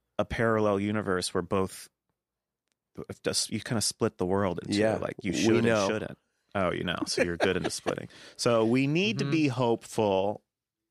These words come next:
Speaker 1: because I'm such a jerk, right? We need to be
Speaker 2: Oh,
Speaker 1: hopeful.
Speaker 2: yeah, you had, you, you were talking about that we should never use should, right?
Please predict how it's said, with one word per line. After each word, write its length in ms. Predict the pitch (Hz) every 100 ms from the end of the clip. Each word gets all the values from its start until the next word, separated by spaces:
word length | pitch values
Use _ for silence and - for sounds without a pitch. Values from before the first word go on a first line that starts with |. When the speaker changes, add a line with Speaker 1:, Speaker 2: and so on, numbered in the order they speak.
| _ _ _ _ -
Speaker 1:
because 1120 | 101 98 - 113 104 104 101 98 92 - -
I'm 60 | 101
such 220 | - -
a 40 | - -
jerk, 340 | - - -
right? 380 | - 95 - -
We 160 | - 151
need 220 | 190 226
to 60 | 226
be 120 | 190
Speaker 2:
Oh, 80 | 190
Speaker 1:
hopeful. 100 | 233 302
Speaker 2:
yeah, 100 | 202
you 100 | 254
had, 320 | 254 294 226 165
you, 180 | 185 208 135 -
you 160 | 165 214
were 80 | 277
talking 280 | 190 156
about 240 | 143 131 117
that 240 | 123 -
we 120 | 127 127
should 160 | 139
never 160 | 139 139
use 220 | 131 123
should, 380 | - 147 117 80
right? 320 | 95 101